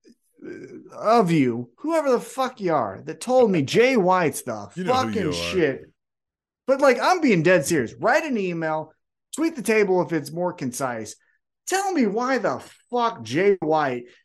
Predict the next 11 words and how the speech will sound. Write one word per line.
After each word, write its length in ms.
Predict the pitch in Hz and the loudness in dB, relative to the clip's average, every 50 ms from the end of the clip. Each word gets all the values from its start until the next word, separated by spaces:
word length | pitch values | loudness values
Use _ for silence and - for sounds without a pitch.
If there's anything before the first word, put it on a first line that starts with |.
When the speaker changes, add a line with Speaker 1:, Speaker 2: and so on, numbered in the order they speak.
| _ _ _ | _ _ _
Speaker 1:
you 320 | 131 135 175 226 269 269 | -4 2 4 4 4 4
think 300 | 226 185 160 151 143 135 | 2 0 0 0 0 -2
should 180 | - - 151 131 | -4 -6 -6 -4
be 140 | 131 143 147 | -2 -2 0
in 80 | 147 135 | 0 -2
the 80 | 127 | -2
ring 340 | 120 123 147 165 170 170 156 | -4 -6 -6 -6 -6 -6 -4
with 300 | 135 127 117 120 - _ | -4 -4 -6 -8 -10 _
goddamn 760 | - 214 196 214 233 220 175 160 165 156 151 147 139 135 - - _ _ _ _ 135 123 | -4 -2 -2 -2 -2 -2 -2 -2 -2 0 0 0 0 -2 -4 -8 _ _ _ _ -14 -10
Jon 520 | 107 127 156 180 196 233 277 285 269 247 | -4 -2 0 2 2 2 2 2 2 0
Moxley, 920 | 220 196 190 185 180 170 - - - - 135 127 123 120 123 135 139 135 | -2 -2 -2 -2 -4 -6 -8 -10 -10 -8 -6 -6 -4 -4 -4 -4 -6 -8